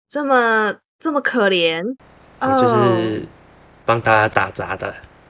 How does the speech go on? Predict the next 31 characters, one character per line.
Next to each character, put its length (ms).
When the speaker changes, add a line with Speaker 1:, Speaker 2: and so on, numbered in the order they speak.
Speaker 1:
听 160
起 80
来 80
蛮 180
可 280
怜 240
的， 120
不 120
过 120
我 80
相 160
信 80
如 80
果 120
真 120
的 60
这 140
么 80
可 180
怜， 120
你 40
应 60
该 80
也 80
不 80
会 100
待 160
那 80
么 120
久 240
啦。 120